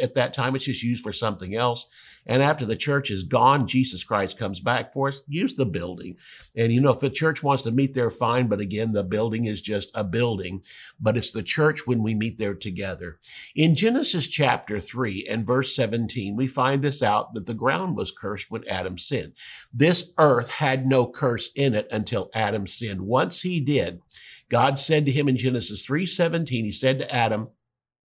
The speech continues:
"Because you've taken heed to the voice of your wife and have eaten from the tree which I commanded you, saying, 'You shall not eat of it,'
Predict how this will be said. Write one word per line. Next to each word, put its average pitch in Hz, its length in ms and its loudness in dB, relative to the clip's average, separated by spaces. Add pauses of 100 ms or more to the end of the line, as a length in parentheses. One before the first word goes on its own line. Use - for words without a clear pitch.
(600)
"Because 151 460 6
you've 135 160 6
taken 180 420 2
heed 156 380 0
to 135 80 0
the 113 100 -4
voice 123 400 -2
of 147 100 0
your 131 140 2
wife - 580 -2 (400)
and 131 140 6
have 123 220 4
eaten 180 360 0
from 143 200 2
the 127 100 2
tree 156 300 0
which 135 200 2
I 113 140 2
commanded 120 560 0
you, 107 80 -2
saying, 120 320 0
'You 120 120 0
shall 101 260 -2
not 123 460 0
eat 107 220 -6
of 85 120 -14
it,' 95 240 -8